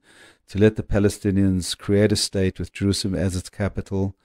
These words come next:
And we think this would be a disaster for the Jewish people, for the state of Israel, and for all freedom-loving people around the world,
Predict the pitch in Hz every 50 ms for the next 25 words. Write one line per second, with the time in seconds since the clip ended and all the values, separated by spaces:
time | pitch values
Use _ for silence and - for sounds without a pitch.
0 | _ _ _ _ _ _ _ _ _ _ - 107 101 101 110 110 107 - 110 95
1 | - 101 92 - - 101 85 - 101 92 87 101 98 85 92 101 101 104 101 -
2 | - - 110 110 107 - - - - - 90 92 90 104 104 101 - - - 110
3 | 104 - - 107 101 101 101 - - - 104 85 85 - - 104 101 98 95 90
4 | 101 92 - - 101 98 95 95 95 95 - _ _ _ _ _ _ - 98 95
5 | 92 80 - - - 107 101 - - - 123 113 113 113 110 110 110 - - -
6 | - - 113 110 104 98 104 98 95 90 - - _ _ - 101 101 104 95 101
7 | 98 92 - - 101 - - 92 90 92 92 95 95 95 92 92 92 90 95 98
8 | 98 95 95 90 -